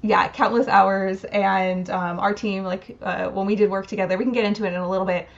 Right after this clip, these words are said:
but, um, yeah, like, the feedback that we were going back and forth with him on the game's, uh,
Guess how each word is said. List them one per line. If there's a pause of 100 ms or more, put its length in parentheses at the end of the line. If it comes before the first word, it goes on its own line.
(140)
but,
um,
yeah,
like,
the
feedback
that
we
were
going
back
and
forth
with
him
on
the
game's,
uh,